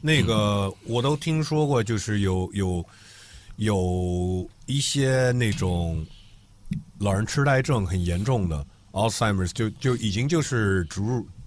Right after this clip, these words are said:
Speaker 1: 植物人了，就是，就基本上就是躺床上，那个也，也说不出什么，就是说不出话什么的。但是一给他放一个，就是可能他是童年的一首歌，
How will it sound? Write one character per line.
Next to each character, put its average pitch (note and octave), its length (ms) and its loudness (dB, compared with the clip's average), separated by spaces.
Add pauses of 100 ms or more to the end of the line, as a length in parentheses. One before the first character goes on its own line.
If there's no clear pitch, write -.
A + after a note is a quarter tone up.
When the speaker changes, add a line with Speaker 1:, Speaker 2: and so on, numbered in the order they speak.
(100)
Speaker 1:
植 G2+ 120 -6
物 A#2+ 200 2
人 E2+ 160 0
了， F#2+ 240 0
就 G2+ 160 -2
是， F2+ 160 0 (460)
就 G#2+ 200 -2 (200)
基 D#3+ 100 -2
本 C#3 140 2
上 G#2+ 140 0
就 A2 120 -2
是 F#2 200 -2 (220)
躺 F2+ 240 -6
床 F2+ 240 -2
上， F#2 340 -2
那 F2 140 -4
个 E2 240 -4 (460)
也， F2+ 220 -2
也 F2 120 -2
说 A2 220 -2
不 G#2+ 100 -2
出 G#2 240 -2
什 F#2 160 -4
么， F#2 200 0
就 F2+ 120 -2
是 E2+ 360 -2 (880)
说 G#2 280 -6
不 G2+ 60 -2
出 G#2+ 140 -4
话 F#2 260 2
什 F2 100 -2
么 E2 120 -2
的。 E2 120 -2 (760)
但 C3 160 4
是 A2 240 0 (1160)
一 G#3 160 4
给 E3 100 6
他 C#3 140 8
放 D#3 320 4
一 C3+ 120 6
个， B2+ 260 4
就 A2+ 160 0
是 G#2+ 60 2
可 G2 140 -4
能 G#2+ 140 0
他 A2+ 220 0
是 G#2 220 -2
童 A2+ 260 -2
年 G#2+ 180 2
的 A2 60 0
一 G#2+ 100 -2
首 F#2+ 160 -4
歌， G#2 340 0